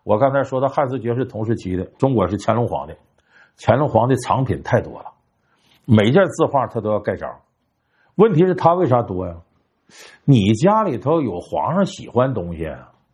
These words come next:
啊，你敢不交出来？你作死呢？也就是说，在皇权之下没有私人财产概念，我要你啥你得给啥，不用说我，我向你要啊，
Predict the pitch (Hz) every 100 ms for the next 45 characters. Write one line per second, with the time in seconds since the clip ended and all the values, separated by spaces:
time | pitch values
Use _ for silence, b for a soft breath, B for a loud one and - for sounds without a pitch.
0 | _ 87 98 127 131 - _ - 156 202
1 | - 104 175 170 175 185 170 143 131 _
2 | 95 107 175 190 - 64 80 110 107 -
3 | _ _ _ _ _ - 233 285 - 277
4 | 302 - 127 233 214 226 196 175 185 120
5 | 254 359 - 131 120 98 90 78 69 64
6 | 65 - _ _ _ _ _ _ _ _
7 | _ _ _ _ _ 165 196 320 359 196
8 | 131 131 131 131 131 131 76 - - _
9 | _ _ _ _ _ 202 320 302 320 359
10 | 113 117 123 117 107 262 254 101 175 262
11 | 110